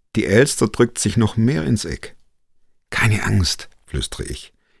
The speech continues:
„Ich hol dich jetzt hier raus.“ Der verängstigte Vogel setzt einen Fuß auf die Eisenstange. Den anderen auch noch. Warum auch immer,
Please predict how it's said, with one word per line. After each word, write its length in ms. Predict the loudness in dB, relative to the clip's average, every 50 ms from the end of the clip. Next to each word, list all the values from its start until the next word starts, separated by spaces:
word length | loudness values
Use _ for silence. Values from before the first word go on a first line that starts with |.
| _ _
„Ich 260 | -4 -2 -2 0 2
hol 220 | 4 4 4 2
dich 280 | 0 0 -2 -2 0 0
jetzt 300 | -2 -2 -2 -4 -8 -8
hier 180 | -6 -4 -4 -2
raus.“ 520 | -2 -4 -6 -6 -6 -8 -8 -12 -12 -16 _ _ _ _ _ _ _ _ _ _ _ _ _ _ _ _ _ _ _ _ _ _ _ _ _ _ _ _ _ _
Der 140 | -4 -2 -2
verängstigte 760 | -4 -4 -2 2 2 2 2 2 0 -2 -2 -2 -2 -4 -4
Vogel 540 | -2 2 4 4 4 4 2 0 0 0
setzt 400 | -2 -2 -4 -4 -4 -8 -12 -12 -4 -2
einen 420 | 0 2 4 4 4 4 2 0
Fuß 400 | -2 -2 0 2 2 2 0 -2
auf 200 | -6 -6 -6 -6
die 140 | -6 -8 -6
Eisenstange. 560 | -4 -6 -4 -4 -6 -6 -8 -10 -14 -16 -20 _ _ _ _ _ _ _ _ _ _ _ _ _ _ _ _ _ _ _ _ _ _ _ _ _ _ _ _ _ _ _ _ _ _ _ -4
Den 140 | -2 0
anderen 400 | 0 0 2 2 2 2 2 0
auch 380 | 0 0 0 0 0 -2 -2 -2
noch. 340 | 0 0 0 -2 -6 -14 -20 -20 _ _ _ _ _ _ _ _ _ _ _ _ _ _ -20 _ _ _ _ _ _ _
Warum 420 | -2 0 0 0 2 4 4 6
auch 180 | 6 4 4 2
immer, 320 | 2 2 4 4 2 0